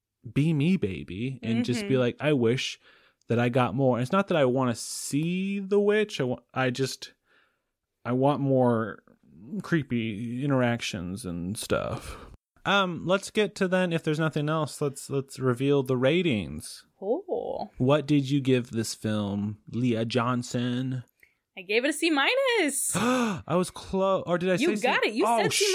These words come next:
Speaker 2: minus.
Speaker 1: sh-, <laughs> blah, blah,
Speaker 2: Yeah, I
Speaker 1: blah,
Speaker 2: couldn't
Speaker 1: blah.
Speaker 2: decide. I was like, it's definitely at least a C. Should I give it a D?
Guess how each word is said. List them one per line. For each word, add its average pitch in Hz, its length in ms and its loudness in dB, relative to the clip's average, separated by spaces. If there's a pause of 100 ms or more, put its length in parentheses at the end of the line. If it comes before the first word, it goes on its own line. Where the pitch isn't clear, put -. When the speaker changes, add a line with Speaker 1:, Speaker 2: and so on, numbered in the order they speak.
(140)
Speaker 2:
minus. 285 140 2
Speaker 1:
sh-, - 40 -12
<laughs> - 360 -2
blah, 359 140 2
blah, - 0 - (120)
Speaker 2:
Yeah, - 420 2
I 220 100 2
Speaker 1:
blah, 330 100 2
Speaker 2:
couldn't 311 160 0
Speaker 1:
blah. 320 180 0
Speaker 2:
decide. 277 180 0
I 269 60 2
was 226 160 -4
like, 190 340 -4 (320)
it's - 220 -6
definitely 269 440 2
at 165 80 2
least 185 220 2
a 185 40 -8
C. 165 400 0
Should 165 180 -2
I 165 120 2
give 165 180 -2
it 165 100 0
a 160 60 -2
D? 151 920 -2